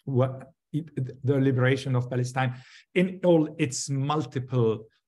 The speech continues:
versions is something that will come from within Palestine with support from, uh, our brethren,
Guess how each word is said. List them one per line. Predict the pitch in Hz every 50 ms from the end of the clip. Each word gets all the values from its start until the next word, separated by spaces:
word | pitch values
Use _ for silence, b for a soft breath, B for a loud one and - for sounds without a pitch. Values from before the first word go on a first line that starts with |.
| _
versions | 127 117 131 139 135 135 123 131 131 127 127 127 127 - -
is | - 147 127 - -
something | - 135 131 - - 127 120 117 120 120 120 - - _ _ _ _
that | - 123 123
will | 120 120 120
come | 120 - 127 127 123
from | 123 - 117 113
within | 110 113 110 113 123 123 117 113 123 120 - -
Palestine | - 123 117 117 117 - - 120 117 113 110 104
with | 117 123 123
support | - 139 123 - - 120 110 110 107 - _ _ _ _ _ _ _ _
from, | - 143 117 113 117 113 113 117 B B B B B _ _ _ -
uh, | 113 113 107 104 - - - - _ _ _ _ _ _
our | - 127 120 113
brethren, | 104 104 101 147 151 156 147 139 127 123 113